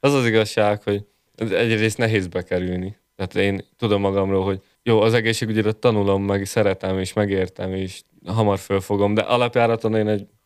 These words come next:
lusta gyerek vagyok, tehát ezt tudom magamról.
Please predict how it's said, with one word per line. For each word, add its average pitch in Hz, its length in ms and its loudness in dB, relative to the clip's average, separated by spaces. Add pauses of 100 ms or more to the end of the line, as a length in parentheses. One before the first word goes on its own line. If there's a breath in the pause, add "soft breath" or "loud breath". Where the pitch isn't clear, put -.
lusta 87 400 -12 (260)
gyerek 92 340 -4
vagyok, 98 320 0
tehát 95 200 -4
ezt 98 140 -6
tudom 98 280 0
magamról. 92 520 -2